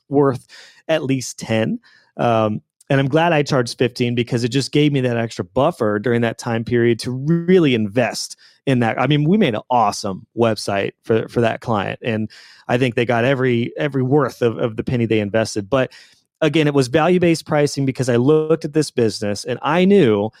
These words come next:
the value of this website could potentially and will likely make them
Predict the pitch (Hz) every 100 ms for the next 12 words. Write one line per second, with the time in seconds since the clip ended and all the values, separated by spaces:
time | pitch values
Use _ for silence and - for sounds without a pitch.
0 | _ _ _ _ 135 127 113 160 185 202
1 | 214 214 185 139 156 165 - - - -
2 | 123 147 147 - 117 113 117 - - 208
3 | 226 - 185 - - 214 208 - - 120
4 | 107 107 127 127 123 123 175 185 151 165
5 | 156 127 123 120 127 131 123 120 113 110